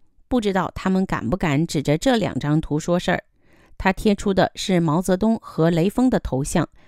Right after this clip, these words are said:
在这两张中共宣称画中也有类似的红色圆形。在社交平台 X 上，有人嘲讽说，十字路口的红灯看上去也和日本的国旗图案一样，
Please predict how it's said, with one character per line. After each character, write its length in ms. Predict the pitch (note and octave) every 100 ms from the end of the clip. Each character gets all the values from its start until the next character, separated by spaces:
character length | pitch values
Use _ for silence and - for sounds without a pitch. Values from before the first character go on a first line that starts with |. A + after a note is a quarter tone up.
| - -
在 180 | - C4+
这 140 | C4+ B3
两 140 | D#3 -
张 240 | F3 F#3
中 180 | G#3+ A3
共 240 | G#3+ F3
宣 220 | F3 A3+
称 180 | A3+ A#3
画 240 | A3+ G3+ C3
中 240 | F#3+ G#3 - _
也 200 | - F3
有 140 | G3+ D#3+
类 200 | D#3+ D#3
似 220 | C#3+ - D#3+
的 120 | C#3+
红 340 | - C3+ C#3
色 160 | - F3+
圆 200 | D3 D3+
形。 280 | - E3+ - _ _ _ _ - -
在 200 | - F#3
社 160 | A3+
交 180 | G3+ G3+
平 220 | G#3 E3
台 240 | F3 E3+ E3+
X 380 | F3+ E3+ - -
上， 240 | - D#3 - - _ -
有 140 | E3+
人 180 | D#3+ F#3
嘲 220 | - F3+
讽 160 | E3+ C3+
说， 300 | - F3 - - _ _
十 240 | - - C#4
字 140 | D#4
路 180 | D#4 E4
口 260 | - - -
的 100 | C#3+
红 260 | D3+ D3+
灯 240 | E3 F3 F#3
看 220 | - A#3
上 220 | G#3 G3 F3+
去 240 | - D#3+
也 140 | - C3
和 180 | - F#3
日 160 | A3
本 160 | F3+ D3+
的 100 | C#3
国 220 | - D3
旗 260 | - - D#3+
图 180 | -
案 220 | D#3+ D#3 C#3
一 40 |
样， 180 | D#3